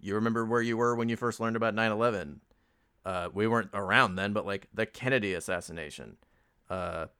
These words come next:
ch-, the Challenger explosion, major, major things like that. I remember, like, I remember all this going down when it was happening,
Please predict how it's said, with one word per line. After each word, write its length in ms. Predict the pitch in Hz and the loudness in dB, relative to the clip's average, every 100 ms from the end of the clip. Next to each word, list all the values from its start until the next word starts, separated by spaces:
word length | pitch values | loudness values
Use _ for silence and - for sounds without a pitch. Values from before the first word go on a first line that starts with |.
| _ _ _ _ _ _ _ _ | _ _ _ _ _ _ _ _
ch-, 120 | - - | -14 -6
the 160 | 110 | -6
Challenger 600 | - - 113 123 101 98 | -4 0 2 2 0 -2
explosion, 540 | 90 - 90 80 69 - _ - | -2 -6 -8 -8 -8 -18 _ -10
major, 580 | 101 107 139 139 135 107 90 | -2 2 2 2 0 -2 -10
major 380 | 98 107 127 139 | -6 0 2 2
things 240 | 127 127 110 | 0 -2 0
like 160 | 101 | 0
that. 220 | 110 98 - | 0 0 2
I 100 | 113 | 2
remember, 600 | 147 127 123 107 92 - - _ _ _ _ - | 4 2 2 2 0 -4 -12 _ _ _ _ -10
like, 240 | 101 90 - _ - | -8 -8 -14 _ -4
I 120 | 117 | 4
remember 640 | 151 139 123 110 104 92 - - - | 4 6 4 2 2 0 -4 -16 -14
all 240 | - 101 104 | -2 0 2
this 220 | 98 92 | 0 -2
going 320 | 107 92 90 | -4 -4 -4
down 240 | 87 82 80 | -4 -6 -6
when 100 | 82 | -10
it 80 | |
was 100 | 58 | -12
happening, 560 | - 85 82 69 65 65 | -8 -6 -6 -10 -14 -16